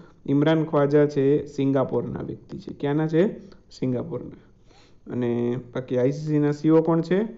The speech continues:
મનુ સહાની, તો એ પણ યાદ રાખજો. તાજેતરમાં ગ્લોબલ ટેરરિઝમ ઇન્ડેક્સ, એમાં પ્રથમ ક્રમ પર કયો દેશ રહ્યો? mostly પહેલો ઓપ્શન પાકિસ્તાન આપેલો હોય તો બધા પાકિસ્તાન લખે,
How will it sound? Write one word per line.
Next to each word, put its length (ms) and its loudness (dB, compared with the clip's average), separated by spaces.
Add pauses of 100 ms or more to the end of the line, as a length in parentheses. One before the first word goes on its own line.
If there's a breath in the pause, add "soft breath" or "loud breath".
(320 loud breath)
મનુ 220 0
સહાની, 440 -6 (640)
તો 60 -2
એ 40 2
પણ 240 -4
યાદ 240 -6
રાખજો. 380 -16 (2500 soft breath)
તાજેતરમાં 580 6
ગ્લોબલ 320 6
ટેરરિઝમ 520 6
ઇન્ડેક્સ, 480 4
એમાં 200 -2
પ્રથમ 260 -2
ક્રમ 180 -6
પર 160 -4
કયો 200 0
દેશ 200 0
રહ્યો? 280 -2 (380)
mostly 380 2
પહેલો 300 4
ઓપ્શન 260 0
પાકિસ્તાન 480 0
આપેલો 320 2
હોય 140 6
તો 100 0
બધા 300 2
પાકિસ્તાન 500 -2
લખે, 560 -4